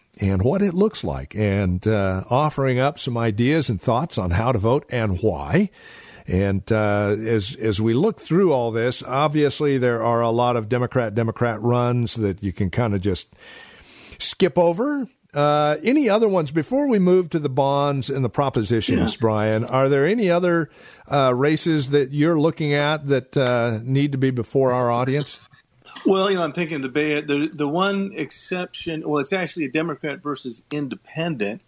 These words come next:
Speaker 2: and that is in the Sacramento area against Senator Pan. I don't think the independent has got that much of a chance.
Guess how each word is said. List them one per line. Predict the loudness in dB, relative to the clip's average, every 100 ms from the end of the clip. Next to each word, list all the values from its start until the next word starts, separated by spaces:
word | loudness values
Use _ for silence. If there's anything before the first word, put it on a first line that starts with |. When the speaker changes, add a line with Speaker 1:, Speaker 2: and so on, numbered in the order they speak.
| _ _ _ _ _
Speaker 2:
and | -4 -2 -2
that | -2 -2 0
is | -2 -2 -6 -10 -10
in | -6 -4 -4
the | -6
Sacramento | -4 -4 -4 -6 -4 -2 -2 -2
area | -2 -4 -2 -4 -6
against | -8 -8 -8 -10 -8
Senator | -6 -6 -10
Pan. | -8 -4 -4 -4 -8 -16 -20 -2
I | 0
don't | 0 -4
think | -4 -4 -2
the | -4
independent | -4 -6 -6 -4 -6 -8
has | -8 -6
got | -4 -4 -2
that | -2 -2 -2
much | -6 -6
of | -12
a | -12
chance. | -10 -6 -4 -6 -10 -18